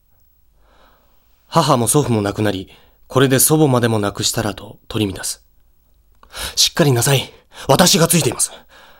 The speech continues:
私はどんなことがあってもあなたをお守りします。自分は明日にでもある男爵との結婚契約書に署名させられてしまう。バランティーヌはそう告げる。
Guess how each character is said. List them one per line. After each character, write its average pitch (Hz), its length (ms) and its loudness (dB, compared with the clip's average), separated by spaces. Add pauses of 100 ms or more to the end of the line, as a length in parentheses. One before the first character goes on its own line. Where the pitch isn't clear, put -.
(220)
私 170 280 0
は 165 100 2
ど 220 200 2
ん 226 40 -4
な 208 100 4
こ 170 80 2
と 180 80 2
が 156 80 2
あ - 20 2
っ - 40 -4
て 165 80 0
も 147 80 4
あ - 20 4
な 196 100 2
た 165 120 4
を - 20 4
お 156 40 6
守 208 200 6
り 202 60 2
し 175 100 2
ま 180 60 2
す。 - 200 -4 (1600)
自 117 100 4
分 139 200 4
は 127 100 4
明 127 140 0
日 156 40 4
に 131 140 4
で 104 80 0
も 95 240 -4 (240)
あ 127 100 4
る 120 140 2
男 117 180 4
爵 120 220 0
と 120 80 0
の 107 100 0
結 107 220 -6
婚 135 180 2
契 135 160 0
約 123 180 0
書 120 120 0
に 113 80 0
署 123 180 2
名 147 160 2
さ 123 140 -2
せ 127 100 0
ら 113 100 0
れ 107 60 -2
て 104 140 -6
し - 100 -2
ま 98 120 -14
う。 - 100 -20 (480)
バ 117 100 4
ラ 113 140 2
ン - 20 -8
テ 110 120 -2
ィ - 20 0
ー - 20 0
ヌ 95 80 -4
は 90 80 -8
そ - 160 -6
う 98 60 -6
告 - 160 -8
げ - 80 -16
る。 - 80 -20